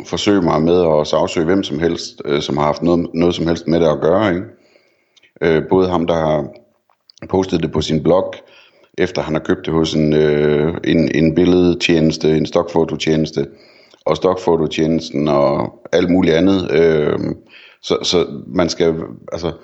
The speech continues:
med, med den slags, der, der skal man bare være klar over, at, at man er jo ikke sikret, bare fordi at der står noget et eller andet sted,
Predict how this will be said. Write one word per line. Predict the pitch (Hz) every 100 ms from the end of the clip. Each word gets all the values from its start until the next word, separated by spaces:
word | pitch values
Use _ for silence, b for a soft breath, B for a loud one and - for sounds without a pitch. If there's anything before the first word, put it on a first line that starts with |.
| b b b b _
med, | - 90
med | 82 90
den | 104
slags, | 92 92 -
der, | 98 87
der | 92
skal | 95
man | 82
bare | 92 90
være |
klar | 82 98 90
over, | 85 78
at, | 78 -
at | 78
man | 80
er |
jo | 82
ikke | 98
sikret, | - 107 - 80 73
bare | 85 85
fordi | 87 85
at | 80
der |
står | 73 92 82
noget | 78
et | 78
eller | 80
andet | 82 82
sted, | 85 82 85